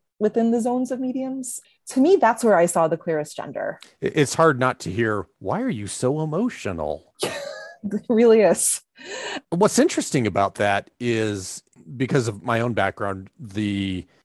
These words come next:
Speaker 2: possession narratives I'm most familiar with would be native, uh, Californian. And there,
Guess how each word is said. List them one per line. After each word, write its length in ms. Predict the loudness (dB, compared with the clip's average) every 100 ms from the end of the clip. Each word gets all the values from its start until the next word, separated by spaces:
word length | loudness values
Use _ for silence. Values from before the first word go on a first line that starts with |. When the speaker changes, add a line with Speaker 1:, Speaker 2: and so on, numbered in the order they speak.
| -4
Speaker 2:
possession 580 | 0 4 2 2 -2 0
narratives 340 | 0 -2 -2
I'm 120 | -2
most 200 | -2 -6
familiar 400 | -12 -8 -6 -6
with 300 | -6 -8 -8 -14
would 240 | -10 -8 -6
be 400 | -6 -4 -8 -12 -10
native, 560 | -4 -2 -2 -6 -4 -2
uh, 160 | -2
Californian. 720 | -2 -4 -2 -4 -4 -8 -14 -20 _ _ _
And 160 | -2 4
there, 400 | 4 4 2